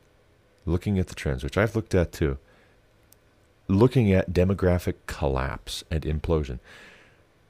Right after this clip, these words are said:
Now, part of the issue here is you have people trying to retire, leave the workforce, they're tired, they don't wanna work anymore, but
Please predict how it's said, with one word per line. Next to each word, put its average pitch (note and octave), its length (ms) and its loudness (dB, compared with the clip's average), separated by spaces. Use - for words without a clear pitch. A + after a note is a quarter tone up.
Now, G#2+ 300 8
part E3 320 8
of G2+ 160 6
the F#2+ 160 4
issue A#2 280 4
here A#2 360 4
is F2+ 520 2
you E2+ 100 2
have E2 180 2
people B2 260 2
trying A#2 260 4
to A#2 60 4
retire, F2 540 4
leave F#2+ 240 2
the A2 80 2
workforce, F2 600 0
they're G2 240 8
tired, E2 520 4
they D#2+ 120 -2
don't G#2+ 180 4
wanna G#2 160 6
work E2+ 240 4
anymore, D2+ 440 0
but G#2+ 320 8